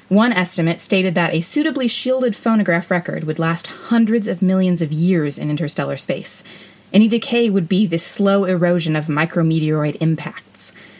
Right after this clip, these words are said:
The Voyager team concluded that a copper record, coated in gold, would satisfy the thermal and magnetic requirements of the Voyager probes.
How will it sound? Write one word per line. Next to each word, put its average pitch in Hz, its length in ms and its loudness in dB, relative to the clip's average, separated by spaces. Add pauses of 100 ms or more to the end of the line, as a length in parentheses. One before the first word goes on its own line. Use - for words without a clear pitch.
(380)
The 202 80 4
Voyager 220 400 2
team 175 260 2
concluded 156 480 0
that 147 140 -2
a 151 100 -4
copper 294 360 0
record, 160 400 -2 (200)
coated 170 340 -2
in 233 140 2
gold, 170 360 0 (160)
would 165 120 -4
satisfy 202 540 0
the 156 180 -2
thermal 240 460 0
and 190 200 2
magnetic 196 420 0
requirements 143 600 -4
of 151 120 -6
the 165 80 0
Voyager 143 400 -6
probes. - 580 -6